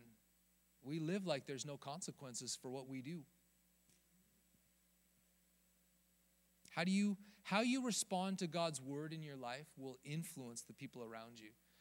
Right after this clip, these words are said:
You're either gonna influence them in a good way, in a positive way, like, towards Jesus, or you're gonna influence them in a negative way, pushing them farther away from him. We can either obey his word,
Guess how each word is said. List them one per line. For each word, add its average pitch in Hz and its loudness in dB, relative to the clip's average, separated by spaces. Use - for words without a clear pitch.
You're 233 2
either 285 4
gonna 220 6
influence 190 2
them 185 0
in 165 0
a 151 0
good 156 2
way, 196 6
in 165 2
a 139 -2
positive 165 -2
way, 185 2
like, 156 -2
towards 156 0
Jesus, 190 2
or 147 2
you're 175 6
gonna 202 6
influence 185 4
them 180 2
in 160 2
a 139 -2
negative 160 2
way, 117 -2
pushing 180 4
them 156 2
farther 160 4
away 135 -2
from 139 -10
him. 113 -12
We 170 4
can 175 4
either 175 6
obey 147 4
his 170 4
word, 180 -2